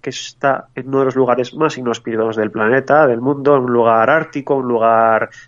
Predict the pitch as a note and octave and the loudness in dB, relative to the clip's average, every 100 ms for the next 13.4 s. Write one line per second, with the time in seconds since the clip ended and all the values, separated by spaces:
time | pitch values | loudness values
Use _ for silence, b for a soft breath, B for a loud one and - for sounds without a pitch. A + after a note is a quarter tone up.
0 | _ - A#2+ A#2 A#2+ A#2 A#2 A#2 A2+ A2+ | _ -10 -4 0 2 2 0 -2 -2 -4
1 | - A2+ A#2 A2 B2 A#2 A#2+ A#2+ A2 G#2+ | -6 -4 -4 -4 -6 -6 -10 -10 -10 -12
2 | B B _ - - - A#2+ A2 A2+ A2+ | B B _ -6 -4 -8 -6 -4 -2 2
3 | D#3+ F3 D#3 D#3+ F3+ B B - B2 C3 | 2 0 0 -2 -2 B B -4 0 2
4 | D#3+ G3 F#3 C#3+ B2+ A#2+ A#2 A2+ B2+ C#3+ | 2 0 0 -2 0 0 0 -2 0 -2
5 | C3 C#3 D3 D3 C#3+ - C3+ C3 B2+ C3+ | -4 -4 -4 -4 -6 -6 -6 -2 0 0
6 | C3 - - - C3+ C3 B2+ C3 B2 B2 | -2 -6 -10 -4 -2 0 0 2 0 -2
7 | D3 B2+ A#2+ A#2 G#2+ G2+ G#2+ A#2 A#2+ B2 | -6 -6 -2 -2 -2 -4 -4 0 2 2
8 | B2+ A#2+ A#2 A2+ C3+ B2 B2 A#2+ A#2+ A#2+ | 2 0 -2 -6 -6 -4 -4 -2 -2 -2
9 | B2+ B2 A#2 A#2 C3 B2+ A#2+ A2+ A#2 A2+ | 0 0 -2 -6 -4 0 2 2 0 -2
10 | A2 G#2+ G#2 G#2 G2+ G#2 A2 C3 B B | -2 -2 -4 -10 -8 -10 -6 -8 B B
11 | B _ - A#2 A2+ A2+ A2+ A2+ A#2 A#2+ | B _ 2 4 4 4 4 4 4 2
12 | C3+ B2 B2+ C3 B2 A#2+ A2+ A#2 A2 G#2+ | 2 0 -4 -6 -2 -2 0 -2 -4 -6
13 | G#2+ G#2+ G#2+ | -4 -2 -4